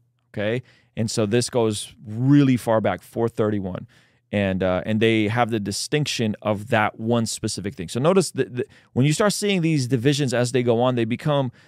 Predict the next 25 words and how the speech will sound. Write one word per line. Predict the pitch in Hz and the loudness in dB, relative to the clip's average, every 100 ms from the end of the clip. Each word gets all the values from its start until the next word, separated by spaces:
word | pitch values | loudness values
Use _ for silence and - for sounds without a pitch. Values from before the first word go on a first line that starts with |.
| _ _ _ _ _ _ _ _ - | _ _ _ _ _ _ _ _ -10
they, | 147 151 | -6 -4
they, | 143 139 139 131 | -6 -8 -4 -4
they, | 139 151 | -2 -2
they, | 147 151 | 0 -2
they | 147 151 151 | 0 0 2
become | 156 - 180 180 160 135 - | -2 -2 -2 0 -2 -4 -12
the | 110 131 | -8 -8
first, | - 180 180 - - - | 0 2 2 -2 -8 -2
I | 135 | 0
would | 139 | 0
say | 135 | 0
the | |
first | 113 147 143 - | 0 0 0 0
three | 131 139 139 | -2 0 0
schisms | - 131 110 101 95 - _ _ _ _ _ - | -4 -2 -2 -2 -6 -8 _ _ _ _ _ -4
are | 110 107 101 - - - - | -2 0 -2 -8 -20 -12 0
over | 147 127 131 117 - - | 2 4 4 2 -2 -14
very, | - - - 139 139 135 | -20 -8 2 4 4 2
like, | 110 104 | 0 -2
minor | 107 113 110 101 | -2 0 2 0
details, | 101 90 76 - - - - | -2 -6 -10 -14 -18 -18 -14
if | - | -8
that | 98 | -6
makes | 87 - | -6 -8
sense. | - - - | -12 -14 -18